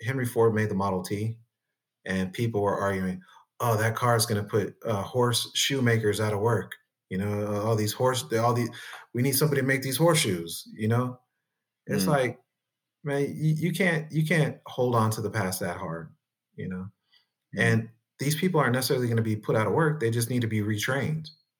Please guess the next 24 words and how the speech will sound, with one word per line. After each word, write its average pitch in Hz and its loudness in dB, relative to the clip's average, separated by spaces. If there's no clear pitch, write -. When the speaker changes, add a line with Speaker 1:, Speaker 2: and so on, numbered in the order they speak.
Speaker 1:
you 101 -4
know? 107 -2
Speaker 2:
Mm. 98 -2
Speaker 1:
That 101 4
guy 117 4
that 120 4
was 113 2
making 113 2
horseshoes. 123 0
Speaker 2:
Absolutely. 101 2
Speaker 1:
Well, 143 4
instead 156 0
of 165 0
making 160 2
horseshoes, 156 0
teach 190 -4
him 180 0
how 165 4
to 147 4
change 156 2
a 151 4
tire. 160 -4
You 110 -2
know? 135 0